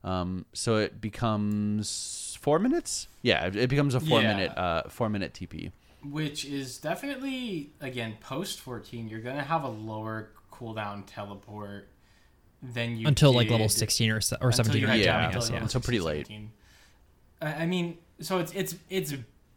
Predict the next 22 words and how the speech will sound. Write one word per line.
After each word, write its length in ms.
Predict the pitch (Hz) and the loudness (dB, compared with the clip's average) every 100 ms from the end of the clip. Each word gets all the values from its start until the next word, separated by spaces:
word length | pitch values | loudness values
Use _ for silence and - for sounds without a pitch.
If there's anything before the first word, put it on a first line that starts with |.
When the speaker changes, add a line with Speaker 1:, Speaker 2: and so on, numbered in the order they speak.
| _ - 135 | _ -16 -4
Speaker 2:
worse 300 | 151 208 - | -2 -2 -4
for 140 | 254 | -6
you 160 | 247 233 | -6 -6
for 120 | 196 | -4
the 100 | 165 | -4
first 340 | 160 139 - | -2 -4 -4
fourteen 500 | - 131 123 - 120 | -6 -6 -6 -6 -6
minutes, 480 | 110 107 104 - - - - - - - 120 - | -6 -8 -8 -10 -14 -16 -20 -20 -20 -16 -12 -4
better 380 | 120 143 170 | -2 0 0
for 220 | 196 - 214 | -2 -6 -6
you 380 | 208 220 220 | -4 -4 -2
minute 480 | 202 127 123 131 120 | -2 -2 -2 -4 -6
fourteen 720 | - 120 123 - - 127 131 127 | -8 -8 -8 -10 -10 -6 -6 -8
to, 120 | 123 | -8
like, 280 | 113 98 - | -6 -6 -8
thirty-five, 960 | 120 110 101 - 95 95 101 117 127 - | -8 -8 -10 -8 -8 -8 -8 -8 -10 -6
Speaker 3:
Yeah. 220 | 131 107 127 | 0 0 0
Speaker 2:
and 100 | 135 | -4
then 200 | 120 110 | -4 -4
worse 260 | 123 127 | -4 -4
for 160 | - 127 | -6 -8
you 560 | 117 113 104 104 101 | -6 -6 -6 -8 -10